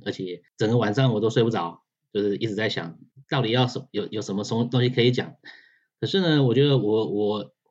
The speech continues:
好像过得也，毕业以后好像过得也蛮平凡的，也没有什么值得拿来说嘴的。高中毕业之后呢，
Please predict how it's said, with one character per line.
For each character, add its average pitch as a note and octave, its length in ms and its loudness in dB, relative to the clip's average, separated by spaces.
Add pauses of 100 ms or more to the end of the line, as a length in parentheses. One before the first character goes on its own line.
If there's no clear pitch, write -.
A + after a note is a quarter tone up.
(140)
好 G#2 120 -4
像 B2+ 440 2 (240)
过 D#3 180 4
得 G#2+ 120 0
也， G2 380 -2
毕 E3 120 -2
业 E3 140 6
以 A2 80 0
后 B2 140 2
好 G2+ 80 -4
像 A2+ 100 -4
过 C3+ 140 4
得 A2 100 2
也 F#2 140 0
蛮 G2 260 -6
平 G#2+ 300 -12
凡 E2+ 240 -8
的， E2 120 -14
也 F#2 80 -16
没 G#2+ 120 -2
有 B2 60 2
什 G2+ 100 -4
么 F2+ 340 -14
值 A2 160 -10
得 G#2+ 140 0
拿 G#2 180 -2
来 G#2+ 80 -2
说 A#2+ 300 0
嘴 G2+ 260 -2
的。 D#2+ 160 -20 (400)
高 B2 200 -2
中 B2+ 380 2
毕 C#3+ 200 2
业 C3 180 4
之 - 140 -10
后 A#2+ 240 2
呢， G2 360 -2